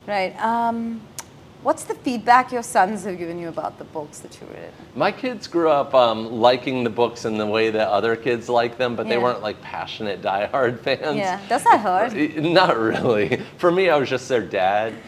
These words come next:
Speaker 2: And in
Speaker 1: Yeah.
Speaker 2: fact, I live in a town called Plainville, Massachusetts, whi-, which sounds kind of funny.
Speaker 1: Yeah.
Speaker 2: And it really is. It's a weird name. It means, like, Boringville or Nothingville. Or, and, and it really, it's a small place to have raised the kids.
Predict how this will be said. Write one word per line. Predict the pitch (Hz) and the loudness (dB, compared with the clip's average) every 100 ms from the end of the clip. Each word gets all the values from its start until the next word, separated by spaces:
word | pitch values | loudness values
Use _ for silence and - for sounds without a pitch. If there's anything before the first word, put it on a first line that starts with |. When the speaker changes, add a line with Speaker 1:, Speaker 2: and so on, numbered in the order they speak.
| - | -6
Speaker 2:
And | 139 | 0
in | 214 | 2
Speaker 1:
Yeah. | 190 | 4
Speaker 2:
fact, | 135 131 | 2 4
I | 135 | 0
live | 135 139 | 2 0
in | 135 | 0
a | 110 | -2
town | 113 107 101 | -2 -2 0
called | 104 95 - | 0 0 -2
Plainville, | 107 98 98 98 104 107 | -4 -4 -4 -2 -2 -2
Massachusetts, | 107 107 110 101 110 104 - | -4 -6 -8 -10 -10 -10 -12
whi-, | 107 110 113 | -6 -6 -6
which | 104 - | -10 -8
sounds | - 117 110 - | -4 -4 -4 -8
kind | 120 95 | -8 -8
of | |
funny. | - 95 101 120 - - | -8 -8 -6 -12 -16 -10
Speaker 1:
Yeah. | 226 | -2
Speaker 2:
And | 165 | 0
it | 131 | 0
really | 127 139 127 107 | 2 4 4 2
is. | 90 90 | 0 -6
It's | 98 | -6
a | 110 | -2
weird | 120 113 101 | 2 2 0
name. | 98 92 87 | -2 -4 -6
It | 107 | -6
means, | 117 110 107 110 | -4 -4 -4 -2
like, | 101 92 - 90 - 107 | -2 -2 -8 -18 -8 0
Boringville | 117 104 95 92 85 90 90 | 2 2 0 -4 -4 -2 -2
or | 90 | -2
Nothingville. | 101 117 110 98 90 92 90 87 | -2 -2 -2 -6 -6 -4 -4 -2
Or, | 80 80 - - - | -4 -6 -12 -20 -2
and, | 127 131 | 0 0
and | 127 131 | -2 0
it | 131 139 | 0 0
really, | 139 147 139 123 113 - | 2 2 2 0 -4 -8
it's | 127 123 | -8 -6
a | 120 | -8
small | - 110 113 113 | -4 -4 -4 -4
place | 113 110 - | -4 -4 -4
to | 117 | -4
have | 107 | -2
raised | 113 117 113 | -2 -2 -6
the | 117 | -8
kids. | 135 123 123 - | -4 -4 -4 -12